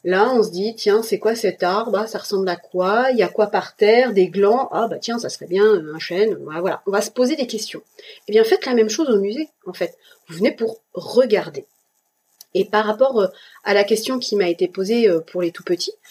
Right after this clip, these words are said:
euh, en fait, euh, dites-vous qu'un musée, euh, c'est un,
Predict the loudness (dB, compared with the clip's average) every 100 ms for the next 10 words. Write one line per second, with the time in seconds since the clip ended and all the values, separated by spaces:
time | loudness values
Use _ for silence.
0 | -20 _ _ -2 0 0 -2 -2 -4 2
1 | 2 2 0 2 2 -2 -4 -8 -6 -4
2 | 0 0 0 2 2 2 -4 _ -12 -10
3 | -6 -6 -6 -6 -6 -4 -6 -8 -10